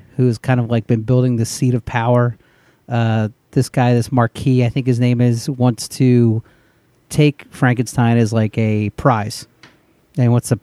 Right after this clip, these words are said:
sit him in a chair in his, like, his macabre museum of freakish things. So, in Mignola fashion, he has, like, a servant of Belial demon henchwoman that he pulled off of that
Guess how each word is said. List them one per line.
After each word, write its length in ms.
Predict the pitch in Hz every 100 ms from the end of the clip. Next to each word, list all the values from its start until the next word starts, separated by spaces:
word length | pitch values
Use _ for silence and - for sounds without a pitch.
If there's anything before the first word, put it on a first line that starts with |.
| -
sit 160 | - 123
him 80 |
in 80 | 120
a 20 |
chair 300 | 107 123 117
in 80 | 110
his, 120 | 107
like, 220 | 117 110 -
his 260 | 110 101
macabre 520 | 127 - 127 117 120
museum 560 | 120 113 110 120 117 113
of 360 | 113 107 - - _ _ _
freakish 460 | - 131 117 117
things. 540 | - 120 104 95 - - _ _ _ _ _ -
So, 560 | - 135 123 120 120 - _ _ -
in 180 | 135 131
Mignola 400 | 135 139 139 135
fashion, 640 | 143 127 127 143 127 123 - _ _ _
he 100 | 120
has, 400 | 104 117 117 - -
like, 180 | 113 117
a 320 | 107 104 104 _ _ _ _ _
servant 540 | - - 135 123 123 -
of 240 | 120 107
Belial 720 | - 113 113 113 117 113 107 101 - _ _
demon 540 | - 120 117 117 110 107 _ _ _ _
henchwoman 640 | 139 127 127 123 120 120 117 _ _ _ -
that 100 | 117
he 100 | 110
pulled 320 | - 127 123
off 220 | 117 -
of 60 | 113
that 200 | 107